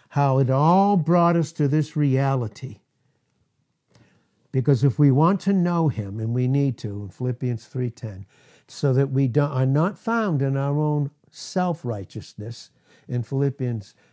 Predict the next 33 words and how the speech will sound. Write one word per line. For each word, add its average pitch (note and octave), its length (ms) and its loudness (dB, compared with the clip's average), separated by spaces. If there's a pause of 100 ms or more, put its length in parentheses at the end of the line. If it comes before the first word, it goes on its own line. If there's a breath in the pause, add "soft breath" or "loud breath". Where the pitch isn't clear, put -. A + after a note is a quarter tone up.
three C3 280 -2
verse G#2 380 -8
nine, G#2+ 400 -8 (180 soft breath)
our C3 220 0
own C#3 180 0
self-righteousness, A#2 920 -4
meaning C#3 340 0
our B2+ 200 0
own D3 280 2
way C3+ 320 0
of B2+ 200 -6
perceiving A#2+ 640 -2
things, G2+ 600 -14 (2750 soft breath)
that E3 160 8
we F#3+ 140 10
may F#3 300 6
know F#3 440 6
him C3+ 320 4
in D3 220 6
the D3+ 100 6
power G#3+ 540 6
of F#3 80 4
his D#3 180 2
resurrection. C#3+ 800 0
And B2 180 2
then E3+ 160 4
there's E3 200 4
further, F#3+ 580 2
the B2+ 120 0
roots D#3 360 4
go D3+ 220 0
down B2+ 320 0
further, G#2+ 600 -8